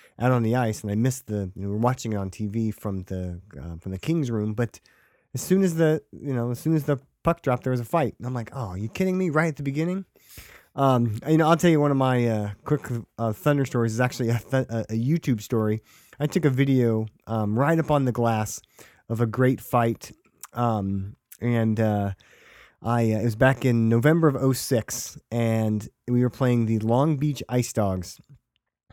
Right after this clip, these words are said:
and I had originally noted that, uh, David Walker from the Ice Dogs was getting his butt whooped by the Thunder's Tim O'Connell. So I had referenced that in the video.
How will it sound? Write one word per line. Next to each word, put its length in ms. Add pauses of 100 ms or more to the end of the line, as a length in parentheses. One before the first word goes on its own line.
(200)
and 240
I 80
had 120
originally 560
noted 420 (400)
that, 400
uh, 380 (200)
David 280
Walker 560 (160)
from 380
the 160
Ice 160
Dogs 360
was 140
getting 320
his 220
butt 280
whooped 320 (220)
by 100
the 100
Thunder's 440
Tim 220
O'Connell. 520 (400)
So 340
I 120
had 300
referenced 400
that 160
in 120
the 60
video. 440